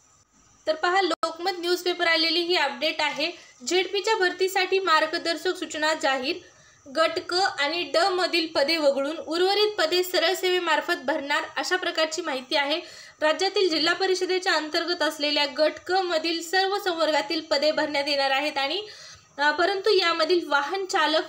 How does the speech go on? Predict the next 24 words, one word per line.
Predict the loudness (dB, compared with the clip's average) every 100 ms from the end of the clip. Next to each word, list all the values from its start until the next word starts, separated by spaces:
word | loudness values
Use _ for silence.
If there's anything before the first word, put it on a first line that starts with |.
| -2
आणि | -4 -4
गट | -4 0 2 2
ड | -2 2
मधील | 2 2 0 2 0
पदे | 0 -2 0 0 -2 -8
वगळून, | -2 0 2 2 2 -2 -10 -16 _ _ _ _ _ _ _ _ _ _ -20 -10 0
गट | 0 0
ड | 0
मधील | 2 2 2 -2 0 0 0
पदे | 0 2 2
वगळून | 2 2 0 -2 -2
उर्वरित | -2 0 2 4 2 2
पदे | 0 0
जी | 0 2
आहेत | 2 0 2
ती | 0
सरळ | 2 2 2 2
सेवेमार्फत | 2 2 2 0 0 0 0
भरण्यात | -2 0 -2
येणार | 0 0 2
आहेत. | 2 0 -2
त्यासाठी | 0 0 0 0 0 0
मार्गदर्शक | 2 0 2 0 -2 0 -2 -2
सूचना, | -6 -2 0